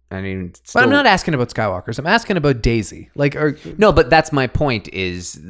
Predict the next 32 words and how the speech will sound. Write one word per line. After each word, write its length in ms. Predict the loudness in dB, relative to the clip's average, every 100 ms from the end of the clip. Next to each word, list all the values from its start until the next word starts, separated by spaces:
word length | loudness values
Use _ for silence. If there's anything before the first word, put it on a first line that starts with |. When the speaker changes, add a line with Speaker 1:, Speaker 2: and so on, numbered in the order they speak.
| -18 -20 _ _ _ -10
Speaker 1:
if 200 | -8 0
Daisy 320 | 4 4 2
has 180 | 0 -2
become 420 | -2 -6 -2 -2
part 200 | 0 -2
of 80 | -2
the 40 | -8
Skywalker 540 | 0 2 4 0 -4
saga, 360 | -2 -2 -2 -8
you 160 | -10
continue, 580 | -8 -8 -4 -4 -2 -2
uh, 120 | -4 -6 2
Daisy's 380 | 2 2 -6
story 460 | -4 0 0 -4 -10
on, 400 | -8 -6 -6 -8 -14 _ _ _
you 120 | -2
have 140 | -2 -4
to 60 |
be 100 | -8
very 360 | -4 0 0 -2
careful 420 | -4 -4 -2 -4
about 160 | -2 -4
how 120 | -4
you're 280 | -6 -8 -12 _
framing 360 | -2 -2 -2
that 180 | -6 -8
story 360 | -6 -4 -4 -6
in 80 |
a 40 | -6
way 180 | -6 -6
that 160 | -6
isn't 480 | -8 -8 -10 -12